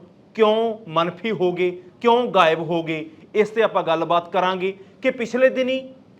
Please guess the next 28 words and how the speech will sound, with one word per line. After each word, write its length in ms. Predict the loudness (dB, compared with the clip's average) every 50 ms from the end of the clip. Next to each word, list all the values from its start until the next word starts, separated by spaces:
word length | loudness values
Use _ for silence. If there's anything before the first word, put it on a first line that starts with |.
| _ -20 _ _ -6
ਇੱਕ 180 | -2 2 2
ਅਟੈਕ 340 | 2 4 4 0 0 -2 -4
ਹੁੰਦਾ 280 | -8 -8 -4 -4 -4 -4
ਹੈ। 200 | -4 -10 -18 -20 -20 _ _ -6
ਅਟੈਕ 760 | -6 -2 2 2 4 4 4 0 2 4 4 4 6 2 0 -6 -14 -20 -20 _ -20 _ _
ਸਭ 300 | -20 -2 2 2 2 4
ਨੇ 120 | 2 -2 0
ਦੇਖਿਆ, 360 | 0 0 0 0 -2 -2 -2 -2
ਅਟੈਕ 320 | 0 0 0 0 0 -2
ਦੇ 80 | -6 -8
ਉੱਪਰ 220 | -4 0 0 0
ਵੱਡੇ 400 | 0 2 0 0 0 2 0 0
ਪੱਧਰ 280 | 2 2 0 0 -2 -2
ਤੇ 120 | -2 -4
ਕਵਰੇਜ 420 | 0 0 -2 2 2 0 0 0
ਹੋ 200 | -2 0 2 2
ਰਹੀ 240 | 2 0 -2 -2 -2
ਆ, 80 | -2 -2
ਵੱਡੇ 320 | 0 -2 -4 -2 -2 -4
ਪੱਧਰ 300 | -4 -4 -6 -6 -6 -6
ਤੇ 120 | -4 -4 -6
ਇਸ 80 | -6
ਤਰ੍ਹਾਂ 200 | -6 -8 -8 -8
ਦੀਆਂ 120 | -8 -8 -6
ਗੱਲਾਂ 240 | -6 -4 -4 -4
ਹੋ 140 | -6 -6 -10
ਰਹੀਆਂ 220 | -10 -10 -10 -10 -10
ਨੇ। 180 | -10 -14 -16